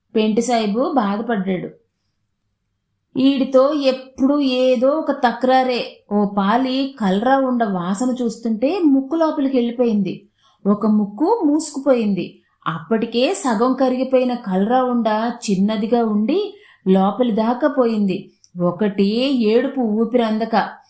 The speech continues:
ఎక్కడ టార్ మంటాదోనని మా బూబమ్మ భయపడింది.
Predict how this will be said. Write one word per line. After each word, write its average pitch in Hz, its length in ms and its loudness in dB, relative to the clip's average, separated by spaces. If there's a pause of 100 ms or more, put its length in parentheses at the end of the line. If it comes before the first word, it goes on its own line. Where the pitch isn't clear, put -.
(360)
ఎక్కడ 247 400 0
టార్ 233 520 0
మంటాదోనని 220 880 0
మా 220 340 0
బూబమ్మ 214 640 0
భయపడింది. 208 760 0